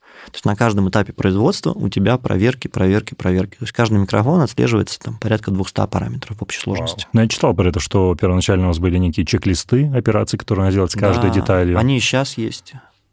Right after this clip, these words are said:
Speaker 2: И эта
Speaker 1: Да.
Speaker 2: система развивается дальше.
Speaker 1: Да, да, да. Без этого никак.
Speaker 2: Можно мы вернёмся на шажок всё же к такому некому бездеву?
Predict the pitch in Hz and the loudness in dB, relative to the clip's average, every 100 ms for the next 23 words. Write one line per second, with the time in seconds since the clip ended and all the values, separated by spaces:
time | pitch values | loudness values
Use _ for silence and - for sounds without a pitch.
0 | - 82 80 76 - 85 82 85 85 98 | 0 2 2 0 0 2 2 2 0 -2
1 | 95 92 - - - 98 101 101 98 95 | -4 -4 -8 -8 -2 2 2 2 0 0
2 | 101 104 127 127 107 101 110 - - 117 | 0 0 0 0 0 0 -2 -8 -2 0
3 | 165 156 110 104 107 98 98 95 95 110 | 2 2 2 2 2 0 0 0 0 0
4 | 123 - 107 90 95 87 - - 107 98 | -2 -2 0 2 0 -2 -4 0 2 2
5 | 95 92 - 87 104 95 98 101 101 95 | 0 -2 -6 -4 0 2 2 2 0 0
6 | 87 101 90 107 165 104 82 | 2 0 2 2 2 0 -4